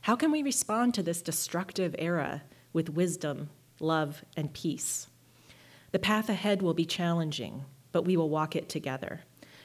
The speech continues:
This is why this year the daily meditations will explore contemplation as a way to build radical resilience, tending to our inner flame so that we can stand in solidarity with the world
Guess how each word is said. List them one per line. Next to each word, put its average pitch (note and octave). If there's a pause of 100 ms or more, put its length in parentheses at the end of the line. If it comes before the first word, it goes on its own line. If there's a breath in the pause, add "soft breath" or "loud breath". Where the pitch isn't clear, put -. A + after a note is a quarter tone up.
This G3+
is F#3+
why F#3
this G3
year E3
the D#3
daily D#3
meditations G3+
will D#3
explore D3+
contemplation G3
as F3
a D#3
way E3
to E3
build E3
radical D#3
resilience, C#3 (560 loud breath)
tending A3
to F#3+
our D#3+
inner G#3
flame F#3+
so -
that D#3+
we E3+
can D#3+
stand G#3+
in F#3
solidarity F3+
with D#3
the D3+
world F3+